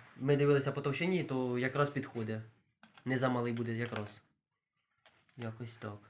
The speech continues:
Щас я його заведу. Трішки підождемо, почекаємо, ну, ми виключимо. І вже тоді вже, вже так розкажемо. Так, і ще там таке писали, бо ми в попередньому відео як купляли, не показали.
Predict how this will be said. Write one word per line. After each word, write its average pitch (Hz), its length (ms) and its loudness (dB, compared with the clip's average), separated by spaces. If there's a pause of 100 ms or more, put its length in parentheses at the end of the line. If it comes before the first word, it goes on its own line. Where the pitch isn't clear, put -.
(640)
Щас 165 160 2
я 180 60 6
його 165 100 6
заведу. 196 540 6 (920)
Трішки 147 300 -2
підождемо, 175 520 0
почекаємо, 160 420 -2
ну, 151 80 0
ми 151 100 2
виключимо. 147 480 -2 (680)
І 247 140 -4
вже 170 160 2
тоді 151 260 -2
вже, 135 240 -2 (1200)
вже 139 160 -2
так 147 200 0
розкажемо. 123 560 -4
Так, 147 320 4
і 185 40 -2
ще 226 160 4
там 214 140 4
таке 196 200 2
писали, 202 500 6 (960)
бо 143 160 4
ми 170 120 6
в 160 80 4
попередньому 165 420 6
відео 160 160 4
як 160 80 2
купляли, 160 380 4
не 156 80 4
показали. 196 640 6